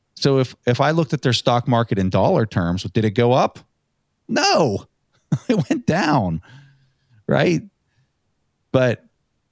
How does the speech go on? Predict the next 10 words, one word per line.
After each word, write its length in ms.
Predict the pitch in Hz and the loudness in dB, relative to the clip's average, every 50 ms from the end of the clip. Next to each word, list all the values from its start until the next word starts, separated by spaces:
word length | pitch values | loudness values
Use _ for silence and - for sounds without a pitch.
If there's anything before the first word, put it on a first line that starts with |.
| _ _ _ _ _ _ _ _ _ | _ _ _ _ _ _ _ _ _
that's 240 | - 139 143 143 - | -2 0 0 0 -2
lost 600 | 135 131 135 135 143 143 135 127 120 113 - - | -2 0 0 2 2 2 2 2 2 0 -2 -2
because, 480 | - 117 - 123 113 110 95 101 120 - _ _ _ - _ _ _ _ _ _ - | -4 -4 -2 0 0 0 0 -4 -8 -12 _ _ _ -20 _ _ _ _ _ _ -8
uh, 200 | - 107 101 101 - - _ _ - | -4 -4 -2 -2 -4 -6 _ _ -6
people 400 | - - 156 139 - 160 151 143 | -2 -2 -2 0 0 0 0 0
do 260 | 123 110 - 127 120 | -2 -2 -2 -2 0
not 420 | 117 113 117 120 123 120 120 120 120 | 2 2 2 2 2 2 0 -2 -4
think 480 | - - - - 139 127 120 113 - - | -12 -10 -4 -2 0 0 0 -2 -4 -4
to, 320 | - 123 104 98 - - - - - | -4 -4 -4 -4 -6 -10 -14 -18 -10
to 580 | - - 110 104 101 98 95 92 90 90 98 | -4 -2 -2 0 0 0 0 0 0 -2 -4